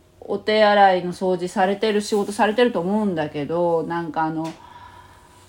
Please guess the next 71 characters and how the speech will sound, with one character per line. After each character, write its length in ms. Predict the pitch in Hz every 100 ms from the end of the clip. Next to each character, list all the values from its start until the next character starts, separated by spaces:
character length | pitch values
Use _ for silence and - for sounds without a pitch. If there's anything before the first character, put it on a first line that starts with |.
| - _
ほ 120 | 202 170
ら、 220 | 160 -
あ 40 |
の、 120 | 151
切 340 | 147 - 269 -
符 120 | 311
切 180 | 269 330
る 140 | 302
あ 40 | 262
の 80 | 220
緑 440 | 240 269 339 285
の 500 | 202 180 170 165 151
お 80 | 190
じ 80 | 208
さ 160 | 269
ん 60 | 233
た 80 | 208
ち 160 | 160
い 20 |
る 80 | 233
じ 60 | 466
ゃ 80 | 359
な 140 | 214
い 40 | 180
で 60 |
す 120 | 165
か。 160 | - 156
あ 60 | 175
の 140 | 247
人 220 | 285 233
が 220 | 180 165
こ 180 | 156 180
う、 800 | 294 - - - - - - 262
<laughs> 20 | 254
車 280 | 262 254 247
囲 440 | 240 226 247 240
ん 40 |
で 140 | 240 254
る 180 | 247 247
シ 180 | 254
ー 40 | 233
ン 20 |
が 100 | 196
ち 120 | 214
ょ 40 | 233
ら 120 | 247
っ 100 | 262
と 100 | 208
あ 60 |
っ 100 | 214
た 120 | 214 196
ん 80 |
で 80 | 180
す 80 | 180
け 100 | 170
ど、 160 | 170 - - - - - - - 262 277
あ 280 | 156 165 160
あ 60 |
い 160 | 160 165
う 100 | 160
の 120 | 156
本 500 | 156 170 170 233 269
当 180 | 269 277
に 180 | 262 269
仕 240 | - 196
事 340 | 175 170 170 170
し 120 | -
て 180 | 202 214
る 200 | 240 240
車 520 | 240 247 269 269 277
は、 500 | 277 294 285 226 170